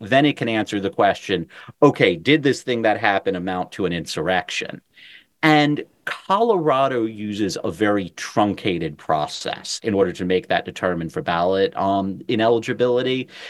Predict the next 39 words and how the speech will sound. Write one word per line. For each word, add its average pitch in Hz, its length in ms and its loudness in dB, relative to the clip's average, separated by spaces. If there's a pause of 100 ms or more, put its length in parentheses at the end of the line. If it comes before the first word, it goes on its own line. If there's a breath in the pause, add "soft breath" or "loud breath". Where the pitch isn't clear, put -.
(140 loud breath)
There 107 380 4
isn't 143 560 2
the 107 140 -4
full, 113 420 -2 (100)
Trump - 300 0
didn't 131 100 -4
have 110 120 -4
the 110 60 -2
full 107 220 0
right 90 220 0
to - 60 -20
call 82 280 -4
witnesses. 165 1000 2
There 104 200 2
wasn't, 101 500 -2
um, 90 260 0
full 110 300 2
access 98 300 -2
to 85 100 -12
discovery, 147 840 2
which 107 180 -6
is 170 120 -12
the - 80 -6
process 101 440 2
by 95 160 0
which 87 180 -4
one 98 280 -2
party 104 260 2
in 95 80 -4
a 92 60 -2
lawsuit 95 560 0 (400 loud breath)
gains 107 340 2
information 98 640 0
about 92 300 0
what's 95 220 -2
going 92 360 -2
on. 151 540 0 (500 loud breath)
And 147 240 4
so 143 400 2